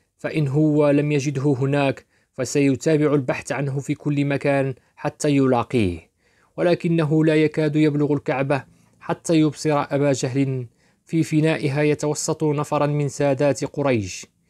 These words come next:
وفي هدوء رهيب تقدم حمزة من أبي جهل، ثم استل قوسه وهوى بها على رأس أبي جهل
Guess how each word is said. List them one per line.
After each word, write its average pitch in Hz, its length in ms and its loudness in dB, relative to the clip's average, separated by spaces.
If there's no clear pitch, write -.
وفي 139 260 0
هدوء 139 440 2
رهيب 127 520 2
تقدم 139 500 -4
حمزة 147 400 -2
من 143 180 -2
أبي 139 240 -2
جهل، 131 400 0
ثم 156 280 -2
استل 151 460 2
قوسه 151 500 -2
وهوى 147 540 2
بها 139 260 0
على 139 340 2
رأس 123 260 -4
أبي 135 240 -2
جهل 107 400 0